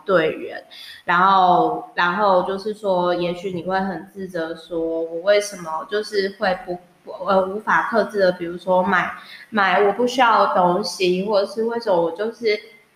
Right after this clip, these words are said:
存不了钱，或者是为什么我就是游戏成瘾，或者是，哎，为什么我就没办法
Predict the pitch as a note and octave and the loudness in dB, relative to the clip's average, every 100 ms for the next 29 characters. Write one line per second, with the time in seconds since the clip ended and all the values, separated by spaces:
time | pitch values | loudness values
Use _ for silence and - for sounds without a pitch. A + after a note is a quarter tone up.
0 | _ _ - B3 G#3+ A3 A#3 G#3 E3 F3 | _ _ -2 2 2 4 6 6 4 2
1 | - - F3 E3 G3 G#3+ F3+ G3+ G#3 G3 | 0 -2 0 2 4 4 4 2 2 2
2 | G#3+ G#3+ G#3+ F#3+ E3+ E3 E3+ A3+ A#3 B3 | 2 0 -2 -4 -2 -2 -2 -4 -2 0
3 | A3 - - - - G3 F#3+ G3 C4 A#3 | -2 -4 -18 -20 -4 0 0 -2 -4 -4
4 | A3+ G3 F#3 C4 G#3 G3+ A#3+ A#3 A#3 C4 | 0 2 4 2 0 -2 -4 -2 2 4
5 | C#4 C#4 G#3 F3 E3+ A3+ A3+ F#3 E3+ F#3+ | 4 2 0 0 -2 -2 0 0 0 0
6 | G3 G3 F3 - - | 0 0 -2 -2 -8